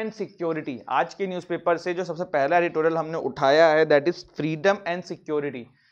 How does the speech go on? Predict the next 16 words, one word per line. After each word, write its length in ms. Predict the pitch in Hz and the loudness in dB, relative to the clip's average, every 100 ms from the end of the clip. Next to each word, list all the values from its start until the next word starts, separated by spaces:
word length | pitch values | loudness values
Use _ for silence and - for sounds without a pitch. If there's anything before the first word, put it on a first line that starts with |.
| _ _ | _ _
ये 320 | 160 233 240 170 | 0 2 2 0
एडिटोरियल 520 | 180 185 185 190 202 | -2 0 -2 0 -2
जो 180 | 185 147 | -4 -2
है 200 | 147 180 | -2 -2
ये 140 | 180 | -2
of 100 | 175 - - | -4 -6 0
course 220 | 185 185 | 2 2
किस 240 | - 180 - | -4 -16 -12
चीज़ 180 | 170 - | -14 -6
के 80 | |
ऊपर 200 | 175 175 | -2 2
आया 260 | 170 170 175 | 4 6 4
है, 240 | 226 - _ | 2 -2 _
समझ 300 | 160 151 127 | -8 -6 -6
गए 180 | 127 | -6
आप। 260 | 107 82 | -6 -10